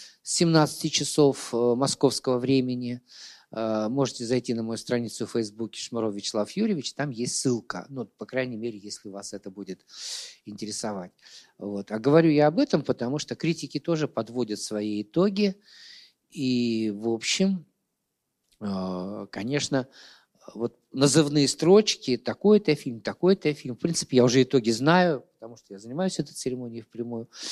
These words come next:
Эти строчки ещё не всё объясняют, может быть, далеко не всё даже объясняют, потому что, конечно, хочется какого-то анализа, э, происходящего.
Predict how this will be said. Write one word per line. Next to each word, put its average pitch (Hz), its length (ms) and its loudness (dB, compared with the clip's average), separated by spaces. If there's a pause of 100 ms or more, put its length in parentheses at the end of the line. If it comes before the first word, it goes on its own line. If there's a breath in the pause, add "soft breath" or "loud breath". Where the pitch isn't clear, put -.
(300 loud breath)
Эти 143 220 -2
строчки 165 480 2
ещё 131 380 2
не 165 60 6
всё 151 220 4
объясняют, 113 560 2
может 104 180 -2
быть, 101 120 -6
далеко 117 280 6
не 120 120 4
всё - 280 2
даже 95 300 -6
объясняют, 104 560 -2
потому 110 260 -14
что, - 220 -16 (560 loud breath)
конечно, 131 380 -6
хочется - 420 -4
какого-то 107 800 -4
анализа, 101 680 -2
э, 92 380 -14
происходящего. 107 760 -8